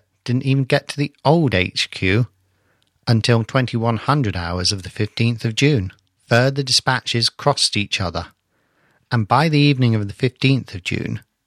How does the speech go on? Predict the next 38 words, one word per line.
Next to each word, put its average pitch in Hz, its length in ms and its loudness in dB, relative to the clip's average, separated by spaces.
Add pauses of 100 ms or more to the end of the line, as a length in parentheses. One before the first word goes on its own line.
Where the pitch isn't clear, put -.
(220)
Blücher 123 420 2
realized 107 680 0 (300)
that - 180 -16
Fourth 139 320 2
Corps 98 280 -6
would 92 200 -10
not 107 380 -2
be 95 200 -2
in 95 140 -6
place 101 340 0
to 110 100 -2
support - 440 0
him 101 80 0
at 104 80 -4
Ligny, 95 460 -4 (880)
but 123 120 0
was 117 160 0
still 120 360 2
sixty - 460 0
miles 117 440 4
away 90 360 -4 (500)
and 113 140 0
only 113 300 2
just - 320 0
aware 107 520 0 (140)
that 123 140 -10
the 123 60 -2
war 139 280 2
had 95 160 0
begun. 95 380 -4 (240)
He 139 180 2
would 104 120 -2
have - 180 -6
to - 80 -10
fight - 520 -2 (360)
without 104 380 0
its - 180 0
help. - 360 -4